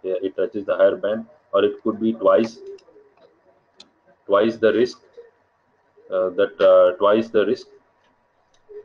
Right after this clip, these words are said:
Uh, that means if you're risking fifty rupees, then your target ideally should be hundred rupees, or otherwise you can also trail,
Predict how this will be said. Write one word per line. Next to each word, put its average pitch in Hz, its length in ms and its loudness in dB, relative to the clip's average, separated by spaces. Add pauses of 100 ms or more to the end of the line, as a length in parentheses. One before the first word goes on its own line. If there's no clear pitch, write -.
Uh, 95 440 0
that 101 200 -2
means 110 180 -8
if 110 160 -6
you're 107 120 2
risking 113 400 -6
fifty 113 320 -6
rupees, 143 320 -8
then 107 100 -2
your 98 100 -6
target 98 340 0
ideally 95 280 -4
should 98 160 -12
be 98 100 -8
hundred 92 300 -6
rupees, 113 280 -12 (480)
or - 240 2
otherwise 110 440 0
you 110 60 -6
can 101 120 -4
also 98 280 -2
trail, 110 480 -2